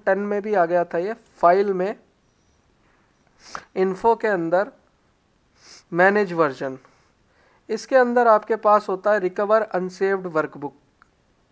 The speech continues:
तो रिकवर अनसेव्ड वर्कबुक में जैसे मैं खोल के देख रहा हूँ, तो आप डेट मोडिफाइड से देख सकते हैं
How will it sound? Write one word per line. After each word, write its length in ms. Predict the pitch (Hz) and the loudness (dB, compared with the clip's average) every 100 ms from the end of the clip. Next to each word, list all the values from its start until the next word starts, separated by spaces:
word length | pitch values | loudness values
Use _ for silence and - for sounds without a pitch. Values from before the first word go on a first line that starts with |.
| _ _ _ _ _ _ | _ _ _ _ _ _
तो 80 | 208 | -4
रिकवर 600 | 190 190 - - 226 240 | -2 -4 -4 -2 2 2
अनसेव्ड 600 | - 202 202 226 233 208 | 2 -2 -2 0 0 0
वर्कबुक 520 | 180 190 214 226 247 | -2 -2 -2 -8 -8
में 300 | 190 156 175 - _ _ 156 | -6 -4 -6 -10 _ _ -6
जैसे 280 | 170 170 | -6 -6
मैं 140 | 202 196 | -8 -8
खोल 240 | 185 185 | -6 -6
के 100 | 196 | -6
देख 260 | 175 180 175 | -6 -6 -6
रहा 100 | 156 | -6
हूँ, 120 | 180 | -6
तो 100 | 202 | -4
आप 180 | 196 196 - - | -4 -6 -14 -6
डेट 300 | 180 196 202 | -4 -4 -6
मोडिफाइड 480 | 196 190 180 185 180 | -6 -4 -2 -2 -4
से 140 | 190 | -8
देख 240 | 165 185 | -6 -6
सकते 340 | - 151 _ | -6 -10 _
हैं 120 | 139 | -16